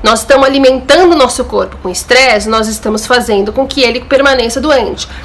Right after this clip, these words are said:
À medida que a gente consegue gerenciar melhor as coisas, lidar melhor com as coisas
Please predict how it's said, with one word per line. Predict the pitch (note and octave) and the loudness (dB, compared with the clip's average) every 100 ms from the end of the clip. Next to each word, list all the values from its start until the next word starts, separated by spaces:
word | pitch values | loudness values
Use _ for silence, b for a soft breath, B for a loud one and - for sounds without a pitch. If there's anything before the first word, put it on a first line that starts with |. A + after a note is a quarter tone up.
| B | B
À | - G3 A3 | 0 2 2
medida | A#3+ G#3 C4+ D#4+ | -2 -2 -2 -2
que | D#4+ | 0
a | D#4+ | -2
gente | C#4+ C#4+ | -2 -6
consegue | - C#4+ C#4+ C4+ B3 A3 | -2 -2 0 0 0 -2
gerenciar | G3+ G#3 G#3+ - G#3+ A3+ D4 | -2 0 -2 -2 0 2 4
melhor | D#4 C#4 B3+ B3 | 2 4 2 2
as | A#3+ | -2
coisas, | - A#3+ A3+ A3 | -6 -4 -2 -2
lidar | G#3 G#3+ G#3+ G3+ | -2 -2 0 0
melhor | G3 F#3 A3 D4+ | 0 2 2 4
com | D#4 | 2
as | D4+ D4+ | 2 2
coisas | - A#3 A3 G#3+ - | 0 0 0 -2 -4